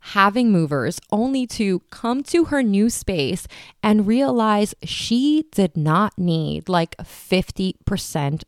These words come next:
of the stuff. So now she has literally put all of these boxes of things that she doesn't need into a spare bedroom. And she is now spending three times a week going through a lot of these boxes and these items,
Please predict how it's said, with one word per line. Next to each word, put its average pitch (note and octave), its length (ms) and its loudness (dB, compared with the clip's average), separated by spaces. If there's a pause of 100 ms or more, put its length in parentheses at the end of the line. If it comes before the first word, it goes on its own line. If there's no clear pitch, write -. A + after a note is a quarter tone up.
of D3 280 -6
the D3 100 -6
stuff. - 360 -8 (300)
So A#3+ 240 0
now C#4 380 -2
she B3 220 -6
has G#3 240 -4
literally C4 460 -2
put B3+ 400 -2
all F#3+ 280 2
of A3+ 80 -4
these A#3 180 -2
boxes - 460 -6
of E3 80 -8
things F3 300 -4
that G3+ 100 -6
she G#3+ 120 -4
doesn't F3 300 0
need C#3 380 -2
into F#3+ 360 -2
a A3+ 60 0
spare E3+ 400 -2
bedroom. C#3+ 540 -4 (340)
And G#3+ 180 -2
she C#4 260 -6
is C#4 260 -6
now B3 320 -2
spending A#3 720 -2 (180)
three A#3+ 540 0
times A#3 540 -2
a G3+ 80 2
week D3 380 -4 (340)
going A#3+ 400 0
through F3 280 -2
a E3 80 -4
lot D#3 280 0
of G3 100 -2
these C4 240 -2
boxes B3+ 640 0
and F#3 260 -2
these A#3+ 320 0
items, G3+ 560 0